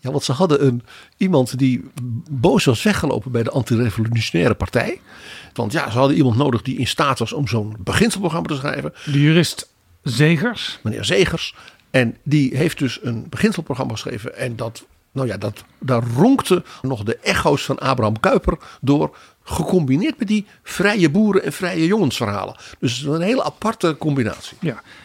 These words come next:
Speaker 2: en de partijorganisatie, die was heel eenvoudig. Dat was namelijk eigenlijk gewoon, eh, Hendrik Koekoek met iedereen die mee wilde doen.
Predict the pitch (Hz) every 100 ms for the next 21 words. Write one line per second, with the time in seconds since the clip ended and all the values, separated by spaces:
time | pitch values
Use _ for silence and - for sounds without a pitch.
0 | - - 160 160 _ 160 - 165 208 160
1 | 160 143 123 160 196 - - 202 214 _
2 | _ - 175 127 170 165 277 _ 156 156
3 | 156 165 139 135 170 139 151 165 - 156
4 | 143 151 156 147 139 147 - 156 147 143
5 | 214 147 135 - 147 151 135 - _ _
6 | 233 208 151 151 147 147 302 220 156 135
7 | 131 139 _ - - _ _ 147 143 190
8 | 170 156 127 120 117 151